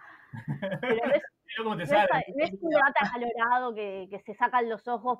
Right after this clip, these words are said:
Speaker 1: por quién es el mejor central. Al contrario, yo creo que es como,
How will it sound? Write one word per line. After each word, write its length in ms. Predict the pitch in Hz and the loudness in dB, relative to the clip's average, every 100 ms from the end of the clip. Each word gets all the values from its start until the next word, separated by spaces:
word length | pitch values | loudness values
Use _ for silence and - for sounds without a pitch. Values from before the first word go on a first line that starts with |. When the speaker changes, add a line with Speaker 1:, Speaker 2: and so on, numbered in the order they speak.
| - | -4
Speaker 1:
por 420 | 202 196 185 175 _ _ _ _ _ _ _ _ - | -4 -4 -6 -14 _ _ _ _ _ _ _ _ -2
quién 280 | 254 247 | 0 2
es 140 | 254 247 | -2 -2
el 80 | 226 | -2
mejor 280 | 220 233 202 | 0 -2 -2
central. 540 | 208 196 196 175 160 _ - | -6 2 2 2 -6 _ -6
Al 140 | 196 | -6
contrario, 560 | 190 196 214 208 190 180 | -4 -4 2 2 0 -6
yo 80 | 208 | -6
creo 180 | 208 220 | -4 -2
que 120 | 202 | -2
es 60 | 190 | -6
como, 460 | 220 196 180 180 | -8 -6 -4 -6